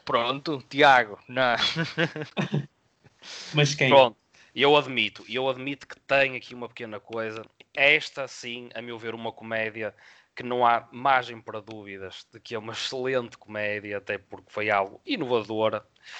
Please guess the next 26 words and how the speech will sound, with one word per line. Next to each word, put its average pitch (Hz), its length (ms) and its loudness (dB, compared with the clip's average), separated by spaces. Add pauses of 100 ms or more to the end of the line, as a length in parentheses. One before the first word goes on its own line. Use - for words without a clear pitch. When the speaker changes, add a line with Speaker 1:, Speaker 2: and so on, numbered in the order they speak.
(320)
Speaker 3:
e 113 80 -6
lançou 113 400 0
aqui 101 360 -8 (200)
um 113 180 -4
ator 104 300 0
especificamente. - 880 -10 (200)
Estou - 180 -4
a 104 40 0
falar 110 280 2
de - 80 -8
Superbad, 104 720 0 (380)
em 113 100 -8
português 110 360 -4
Super 110 360 -2
Baldas, 104 640 0 (340)
a - 60 0
aventura 117 400 -4
de 104 60 -10
dois 123 260 -2
estudantes, 113 680 0
três, 123 500 2 (320)
mas 107 600 -2 (260)
em 139 60 -4
especificamente 127 680 -6 (160)
até 131 280 2
um 123 420 -4